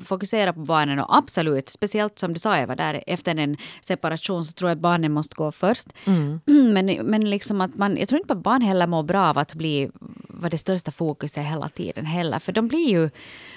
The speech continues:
Speaker 1: eh, bortskämda och de blir vana med att allting kretsar kring dem. Jag tror att det är bra att man hamnar och, och lite kanske hittar sin plats i en ny situation också.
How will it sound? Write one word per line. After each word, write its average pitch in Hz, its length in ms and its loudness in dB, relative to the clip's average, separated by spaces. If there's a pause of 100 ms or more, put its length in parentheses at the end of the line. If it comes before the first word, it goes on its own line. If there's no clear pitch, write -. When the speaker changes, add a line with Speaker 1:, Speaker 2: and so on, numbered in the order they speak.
(120)
Speaker 1:
eh, 180 220 -2 (580)
bortskämda 208 840 2
och 170 240 4
de 170 200 -2
blir 160 280 0
vana 175 300 2
med 151 100 0
att 143 80 -4
allting 165 340 -2
kretsar 151 360 -4
kring 143 320 -6
dem. 202 520 -2
Jag - 140 -8
tror 277 120 -4
att 277 100 -10
det 208 60 0
är 185 40 -2
bra 180 260 -2
att 214 120 -4
man 151 140 -2
hamnar 147 360 -4
och, 131 120 -2 (540)
och - 80 -6
lite 170 220 0
kanske 160 360 -2 (100)
hittar 196 260 -4
sin 165 140 -4
plats - 280 -6
i 165 40 -2
en 151 120 -6
ny 139 280 -4 (260)
situation - 720 -10
också. - 500 -8